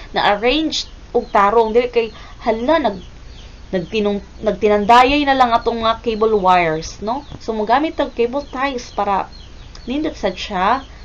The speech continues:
pag-arrange or nindot tan-awon ang atong mga cables.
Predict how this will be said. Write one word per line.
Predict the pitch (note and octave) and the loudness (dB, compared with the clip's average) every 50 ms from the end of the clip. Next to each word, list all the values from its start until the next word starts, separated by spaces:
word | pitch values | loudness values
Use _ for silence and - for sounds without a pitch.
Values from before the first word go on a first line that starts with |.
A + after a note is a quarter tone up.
| - - - - - - | -16 -14 -14 -14 -6 -4
pag-arrange | G3 G3 F#3+ F3+ F#3 - - - - - - - - G3+ F#3+ G#3+ A#3 B3 B3 A#3+ G#3+ F#3+ F3+ - - | -4 -4 -4 -6 -12 -16 -18 -18 -18 -18 -8 -6 -4 0 2 4 4 4 2 0 -2 -2 -4 -4 -4
or | - - G#3 | -4 -4 -4
nindot | A3 G#3+ G#3 G#3 A#3 A#3 - - - - - - - - - - | -2 -2 -2 -2 -2 -4 -4 -14 -20 -20 -20 -20 -20 -20 -4 -2
tan-awon | A3 G3+ - - G#3 G#3 G#3+ G3+ | -2 2 4 4 4 4 4 2
ang | F#3 F#3+ G3 | 2 0 0
atong | - F#3+ F3+ F#3 | -4 -6 -4 -2
mga | F#3 F#3 F#3+ G#3 A#3 C4+ D4 - - | -2 -2 0 2 0 0 0 -4 -8
cables. | - G3 F#3+ F3+ F3 E3 E3 D#3 D#3 D3+ - - - - | -6 -4 -4 -2 0 0 2 0 0 -2 -8 -12 -14 -14